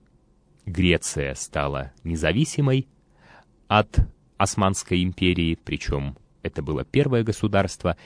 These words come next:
независимое от турок на Балканах, и вместе с этим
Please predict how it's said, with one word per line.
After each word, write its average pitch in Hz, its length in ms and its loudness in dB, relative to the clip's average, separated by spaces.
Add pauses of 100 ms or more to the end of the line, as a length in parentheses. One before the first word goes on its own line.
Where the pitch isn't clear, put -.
(120)
независимое 87 720 0
от - 140 -4
турок 80 320 -2
на 90 80 -2
Балканах, 80 600 -2 (440)
и 180 240 4
вместе 95 480 2
с - 140 -2
этим 147 380 2